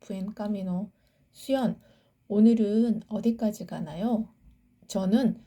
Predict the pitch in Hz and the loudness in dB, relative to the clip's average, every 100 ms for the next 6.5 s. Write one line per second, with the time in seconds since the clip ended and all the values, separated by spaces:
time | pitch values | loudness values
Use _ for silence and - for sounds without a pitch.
0 | _ _ _ - 285 285 247 202 196 220 | _ _ _ -8 -4 -2 -2 -2 0 2
1 | 226 226 196 226 - 190 185 185 185 165 | 2 -2 -6 -6 -10 -10 -10 -8 -8 -6
2 | 175 196 - _ _ _ _ _ _ _ | -6 -6 -10 _ _ _ _ _ _ _
3 | _ - 196 202 220 240 - - _ _ | _ -4 -2 2 2 2 -2 -10 _ _
4 | _ - 208 226 226 214 269 240 - 214 | _ 0 6 6 6 4 2 0 -4 -4
5 | 226 220 208 220 190 190 185 196 214 202 | -2 -2 -4 -6 -8 -10 -6 -2 0 0
6 | 190 180 208 220 | -2 -2 0 0